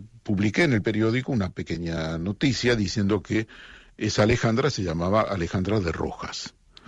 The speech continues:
Es decir, que el primero que puso el apellido fui yo.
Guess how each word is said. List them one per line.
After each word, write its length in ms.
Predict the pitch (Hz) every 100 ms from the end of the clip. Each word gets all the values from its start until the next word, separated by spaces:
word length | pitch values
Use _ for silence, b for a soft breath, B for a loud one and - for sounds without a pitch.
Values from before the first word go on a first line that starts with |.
| B
Es 140 | B 123
decir, 160 | 117
que 60 | -
el 80 | 98
primero 320 | - 104 160
que 80 | 117
puso 280 | 95 110 -
el 60 | 95
apellido 380 | 90 120 139
fui 200 | 139 87
yo. 200 | - -